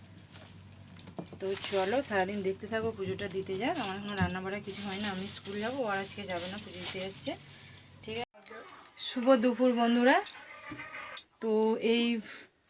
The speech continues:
দুটো বাজছে, তো এই স্কুল থেকে এলাম, খেতে বসে পড়েছি। ছেলের খাওয়া গেছে, ছেলে পুজো দিয়ে অনেকক্ষণ চলে এসেছে। আর ওই দেখো টেবিলের উপর প্রসাদ রাখা আছে, যেটা বরের ভাত, বর কাছ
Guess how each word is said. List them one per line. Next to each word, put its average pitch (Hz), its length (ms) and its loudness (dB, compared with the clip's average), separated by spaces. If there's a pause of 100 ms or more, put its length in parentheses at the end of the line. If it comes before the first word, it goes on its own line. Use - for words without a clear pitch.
(240)
দুটো 220 280 0
বাজছে, 208 380 6 (540)
তো - 140 2
এই 220 120 10
স্কুল 214 240 -4
থেকে 220 180 4 (100)
এলাম, 254 200 8 (2250)
খেতে 226 260 2
বসে 208 200 6
পড়েছি। 196 300 4
ছেলের 214 240 4
খাওয়া 220 200 6
গেছে, 233 180 2
ছেলে 214 200 4
পুজো 202 200 6
দিয়ে 208 140 8
অনেকক্ষণ 202 340 2
চলে 196 220 4
এসেছে। 196 220 -2
আর 196 100 4
ওই 196 100 2
দেখো 196 220 2
টেবিলের 185 320 -2
উপর 196 100 -10 (100)
প্রসাদ 185 300 -4 (120)
রাখা 185 260 -4
আছে, 226 180 -6 (1900)
যেটা 208 260 0
বরের 190 280 8
ভাত, 240 140 10 (100)
বর 196 180 4
কাছ 190 120 2